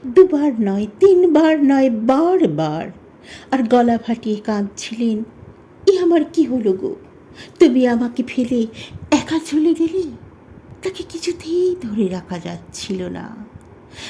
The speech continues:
বারবার আছড়ে পড়ছিলেন স্বামীর বুকে।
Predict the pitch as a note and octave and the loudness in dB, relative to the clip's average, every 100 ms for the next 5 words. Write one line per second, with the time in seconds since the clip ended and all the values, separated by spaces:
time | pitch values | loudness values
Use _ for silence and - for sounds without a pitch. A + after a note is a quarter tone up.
0 | - B3+ C#4 B3 A3 A#3+ A#3+ A#3+ A#3 A#3 | 0 2 4 2 2 2 2 2 0 -2
1 | - A3 G#3+ G3+ - - G#3 G3+ G3+ F#3+ | -4 -4 -4 -8 -8 -6 -2 0 0 -2
2 | - A3+ F#3+ E3+ D#3+ F#3 F#3 F3 C3 A2+ | -6 -4 -2 -2 -4 -6 -10 -8 -4 -4